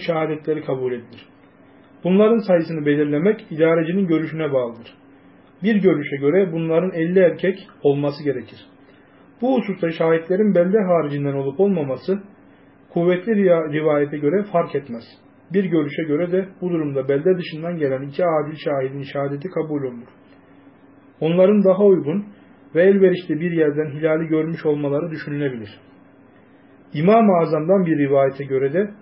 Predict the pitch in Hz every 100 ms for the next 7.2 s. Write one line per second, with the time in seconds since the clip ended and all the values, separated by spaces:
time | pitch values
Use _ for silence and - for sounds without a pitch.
0 | _ _ 190 190 175 143 151 165 175 170
1 | 185 190 202 165 143 170 180 165 170 160
2 | 180 175 147 139 143 135 131 202 202 -
3 | - - _ - 165 220 202 185 190 185
4 | 170 156 151 147 143 165 151 156 156 180
5 | 160 170 147 143 131 110 - - _ _
6 | _ - _ _ - 160 190 208 220 190
7 | -